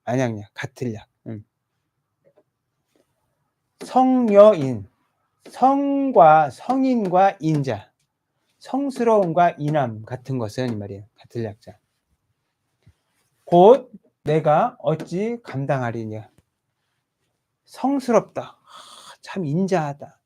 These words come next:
이런 말을 인자, 성자 이렇게 해도 되지만 성자나 인자는 이게 성스럽다라고 누가 나한테 얘기하거나 나한테 참 어디십니다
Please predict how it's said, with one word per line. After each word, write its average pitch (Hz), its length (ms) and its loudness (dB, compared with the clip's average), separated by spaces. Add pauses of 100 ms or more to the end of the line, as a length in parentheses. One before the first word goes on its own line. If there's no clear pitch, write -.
이런 190 280 2
말을 123 460 -2 (180)
인자, 202 460 2
성자 196 480 -2
이렇게 139 260 -8
해도 170 160 -8
되지만 143 480 -4 (800)
성자나 202 560 0
인자는 139 460 0
이게 117 260 -8 (200)
성스럽다라고 151 920 -2
누가 120 240 0
나한테 117 340 -4
얘기하거나 123 680 -6
나한테 131 400 -6
참 - 400 -12
어디십니다 147 680 -6